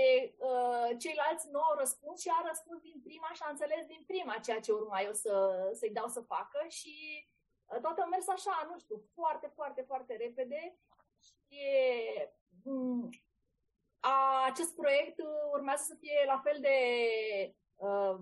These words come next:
la fel de bine cunoscut și în Italia, pentru că și ea crede la fel de mult, uh, în, în proiectul meu cum cred eu. Și îl iubește la fel de mult, pentru că noi am făcut posibilă, ea pe partea de producție și eu pe partea de, de creație. Însă ea nu are, în afară că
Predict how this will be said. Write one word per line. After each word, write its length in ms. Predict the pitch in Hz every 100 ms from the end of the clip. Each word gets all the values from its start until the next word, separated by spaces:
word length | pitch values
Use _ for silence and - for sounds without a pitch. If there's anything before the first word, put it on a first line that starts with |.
| 190 190 165 240 240 _ _ _ _ _ _ _ _
la 120 | 214 -
fel 240 | 277 269
de 80 | 247
bine 420 | 220 269 269 247
cunoscut 520 | 240 233 226 - 277
și 120 | -
în 40 | 302
Italia, 480 | 294 311 240 190 185
pentru 320 | 208 208 214
că 200 | 214 202 - _
și 140 | -
ea 140 | 294 277
crede 240 | 277 285
la 160 | 277 277
fel 160 | 302
de 80 | 247
mult, 380 | 240 254 262 -
uh, 280 | 226 220 214
în, 140 | 208 214 214 208
în 200 | 214 220
proiectul 380 | 214 233 240 247
meu 160 | 226 247
cum 200 | 254 240
cred 200 | 254 233
eu. 320 | 226 175 - _ _ _ _ _ _ _
Și 80 | 247
îl 60 |
iubește 360 | 247 254 285 302
la 120 | 277 277
fel 100 | 277
de 100 | 285
mult, 160 | 285 247
pentru 240 | 208 214
că 100 | 240
noi 120 | 240
am 120 | 277 262
făcut 280 | 247 254
posibilă, 680 | - 233 269 214 202 190 185 _
ea 160 | - 240
pe 80 | 247
partea 320 | 254 247 254
de 120 | 233
producție 600 | - 214 262 - - 277
și 100 | 285
eu 80 | 294
pe 80 | 262
partea 380 | 254 277 - 262
de, 320 | 254 254 247
de 120 | 240
creație. 520 | 240 269 254 254 202 226
Însă 140 | 262
ea 120 | 277 262
nu 60 | 320
are, 180 | 285
în 60 | 226 220
afară 240 | 254 262
că 80 | 262